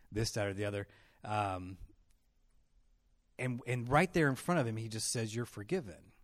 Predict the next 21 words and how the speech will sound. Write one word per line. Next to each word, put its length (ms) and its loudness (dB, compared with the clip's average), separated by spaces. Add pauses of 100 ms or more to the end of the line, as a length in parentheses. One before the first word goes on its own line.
(360)
And 100 -2
it 80 0
wasn't 500 0
the 100 -4
crippled 480 -8
part 280 -6
that 80 -18
was 180 -10
there. 240 -6
It 60 -8
wasn't, 440 -4
now, 100 0
well, 160 2
they 120 2
took 220 -6
him 80 -4
for 140 -10
healing, 400 -6
which 180 -8
was 140 -6
innocent 420 -6